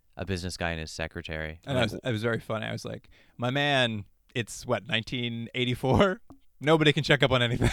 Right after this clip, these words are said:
Speaker 1: Yeah, <laughs> yeah, yeah. So it's, I know it's like, "Who are you?" "My name's John." "Is it?" "Yeah." "Done."
Speaker 2: Done. You, you, you can't, you can't be, <laughs> it's, it's unbreakable.
Speaker 1: Yeah.
Speaker 2: Anyway, cut to Wally. He's going down to his home <laughs> computer basement, as always.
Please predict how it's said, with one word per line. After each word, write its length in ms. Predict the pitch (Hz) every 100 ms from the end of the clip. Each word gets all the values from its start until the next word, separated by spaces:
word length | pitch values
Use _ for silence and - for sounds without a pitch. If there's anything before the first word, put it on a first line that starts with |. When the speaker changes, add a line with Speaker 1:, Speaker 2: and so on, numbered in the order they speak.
| -
Speaker 1:
Yeah, 160 | 113 -
<laughs> 60 | -
yeah, 200 | 190 123 127
yeah. 220 | 127 90
So 120 | 156
it's, 100 | 160
I 260 | 170 196 208
know 60 |
it's 80 | 196
like, 160 | 175 - -
"Who 100 | 190
are 80 | 160
you?" 60 | - 131
"My 60 |
name's 160 | 156 120
John." 440 | - 131 107 82
"Is 180 | - 139
it?" 160 | 214 - _ -
"Yeah." 220 | 311 - - - -
"Done." 220 | 233 104 76 _ -
Speaker 2:
Done. 280 | 117 101 165
You, 180 | 139 135
you, 240 | 143 135 -
you 140 | 156 139
can't, 340 | - 139 127
you 140 | 139 127
can't 280 | - 156
be, 120 | - 135
<laughs> 40 | -
it's, 440 | - 156 156 - 131
it's 200 | 139 -
unbreakable. 600 | 147 139 123 113 110 117 -
Speaker 1:
Yeah. 300 | 156 110 - - - - - _ _ -
Speaker 2:
Anyway, 260 | 151 139 120
cut 240 | - 185
to 100 | 196
Wally. 520 | 147 127 120 110 104 - -
He's 140 | 120
going 260 | 156 156 143
down 220 | 135 135
to 120 | 139
his 140 | 131 110
home 240 | 123 120
<laughs> 40 | 101
computer 400 | 98 - 143 117
basement, 400 | 120 113 120 107
as 200 | 110 107
always. 500 | 98 98 101 101